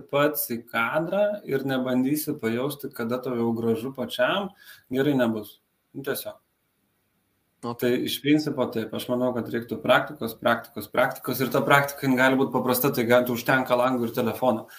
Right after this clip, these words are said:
Speaker 1: Čia nereikia įsivaizduot, kad reikia, žinai, iš karto šokti studiją su šešiolika blikščių ir ten kažką super wow konstruoti.
Speaker 2: Ačiū, Egle, už klausimą. Aš tai paantrinsiu Gyčiui, bet, e, manau, kad miksas.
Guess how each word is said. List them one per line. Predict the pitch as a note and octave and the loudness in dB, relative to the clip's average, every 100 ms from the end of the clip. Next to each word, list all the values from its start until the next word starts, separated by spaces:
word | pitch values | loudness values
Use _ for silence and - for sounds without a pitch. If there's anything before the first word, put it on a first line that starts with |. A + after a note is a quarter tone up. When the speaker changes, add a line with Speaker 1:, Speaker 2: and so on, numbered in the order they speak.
| - - - - | -20 -20 -20 -4
Speaker 1:
Čia | B2 | 2
nereikia | A#2+ C3 C#3 C3 | 4 4 4 0
įsivaizduot, | - A#2 A2 A#2+ B2 | 0 0 4 2 2
kad | A#2+ A2+ | -2 0
reikia, | A2+ A2+ G#2+ | 0 0 -4
žinai, | G#2 A2 A2+ | -4 -2 -2
iš | G#2 - | -4 -2
karto | A2+ A2+ A#2 A2 A2 A2+ | -4 -2 0 0 0 -2
šokti | - B2 - | 0 0 -2
studiją | A#2 - B2+ B2+ A#2+ | -8 -4 0 0 0
su | A#2 - | -2 -8
šešiolika | A2 - C3 B2 B2 A2+ | -8 -2 0 0 -2 -2
blikščių | A#2+ C3+ - C3 A#2 | -2 -4 -4 -2 -2
ir | A#2+ | -4
ten | A#2 A#2 A#2 A#2 | -4 -2 -2 -2
kažką | A#2 A2+ A#2+ A#2 | -6 -8 -6 -6
super | - A2 A#2 A#2 | -8 -12 -4 0
wow | A#2 A2+ | 0 -2
konstruoti. | A2+ G#2+ - A2+ - _ _ _ _ _ _ - - - _ _ _ _ _ _ _ _ _ - - _ _ _ _ _ _ | -6 -8 -6 -8 -8 _ _ _ _ _ _ -20 -20 -20 _ _ _ _ _ _ _ _ _ -20 -20 _ _ _ _ _ _
Speaker 2:
Ačiū, | A#2+ - A2+ | -2 -2 -2
Egle, | A2 A2 | -2 -2
už | G#2+ - | -6 0
klausimą. | G#2+ - D3+ F3 G3+ _ _ _ _ | 0 0 -6 -8 -10 _ _ _ _
Aš | - - | -4 -2
tai | A3 F#3+ E3 D#3 | -2 0 -2 2
paantrinsiu | D#3 E3+ E3 D3 - | 2 2 -2 -4 -6
Gyčiui, | B2 C3+ - A#3 C#4 - - _ | -4 -4 -2 -4 -4 -16 -20 _
bet, | D3+ E3 E3 | 0 2 4
e, | E3+ E3 | 2 4
manau, | E3 E3+ F3 | 2 0 -2
kad | E3 | -4
miksas. | E3 E3+ E3+ - - | -4 -4 -4 -8 -8